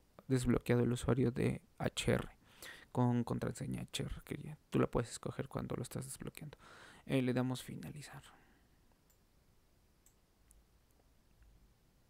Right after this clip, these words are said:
Mm. Antes de darle finalizar, lo voy a abrir otra vez.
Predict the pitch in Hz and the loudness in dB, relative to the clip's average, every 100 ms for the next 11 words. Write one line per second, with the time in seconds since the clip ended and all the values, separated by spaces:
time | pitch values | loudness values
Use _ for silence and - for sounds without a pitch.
0 | - 165 139 - - - - - - _ | -4 -2 -2 -10 -20 -20 -20 -20 -20 _
1 | - 131 135 - - 131 127 143 139 139 | -10 -10 -10 -14 -10 -6 -4 -6 -6 -6
2 | 135 143 135 - 123 123 131 - - 151 | -6 -6 -8 -8 -10 -8 -8 -8 -8 -8
3 | 185 - - - - - _ - - 120 | -8 -16 -20 -20 -20 -20 _ -10 -2 0
4 | 117 117 123 - 135 123 160 - | 0 0 -2 -2 -2 -2 -2 -6